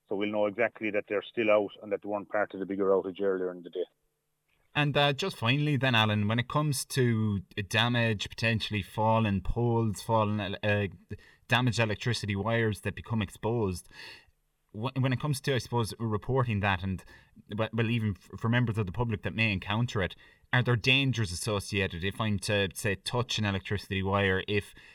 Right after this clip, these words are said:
Speaker 2: uh, I'm to see a pole? How, how should I navigate that for my own personal safety?
Speaker 1: Absolutely, yeah. It's really important to, to stay safe and stay clear, which is kind of the message we've on social media and that at the moment. But, yeah, stay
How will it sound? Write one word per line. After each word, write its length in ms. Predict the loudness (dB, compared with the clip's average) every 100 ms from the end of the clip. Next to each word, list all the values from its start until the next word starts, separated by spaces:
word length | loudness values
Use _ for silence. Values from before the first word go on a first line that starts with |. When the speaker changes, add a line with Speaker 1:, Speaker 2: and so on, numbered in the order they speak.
| -10
Speaker 2:
uh, 140 | -6 0
I'm 160 | 0 0
to 120 | -2
see 200 | 0 0
a 60 |
pole? 260 | 2 2 2
How, 220 | 2 0
how 140 | 0 0
should 220 | 0 0
I 60 | 4
navigate 460 | 4 4 2 2
that 200 | 0 -2 -2
for 120 | -2
my 100 | 0
own 180 | 0 0
personal 380 | -4 -6 -6 -6
safety? 380 | -6 -8 -14 -18 _ _ _ _ _ _ 0
Speaker 1:
Absolutely, 640 | 2 4 6 6 6 4
yeah. 140 | 6 4
It's 100 | 0
really 280 | -4 -4 -4
important 420 | -4 -6 -6 -8 -10
to, 180 | -10 -10 -16
to 100 | -20 _
stay 180 | 0 0
safe 220 | 2 2 2 -4
and 120 | -12
stay 220 | -2 0 0
clear, 240 | 2 2 2
which 200 | -2 -8
is 120 | -12 -14 -20 -12
kind 100 | -10
of 80 | -6
the 60 |
message 300 | -6 -4 -4 0
we've 160 | 4
on 220 | 4 2 2
social 320 | 2 4 0
media 360 | 0 0 0 0
and 80 |
that 100 | 0
at 80 | 0
the 60 | -2
moment. 380 | 0 0 -2 -4
But, 120 | -6 -6 _ _ _ _
yeah, 160 | 4 4 2
stay 200 | 0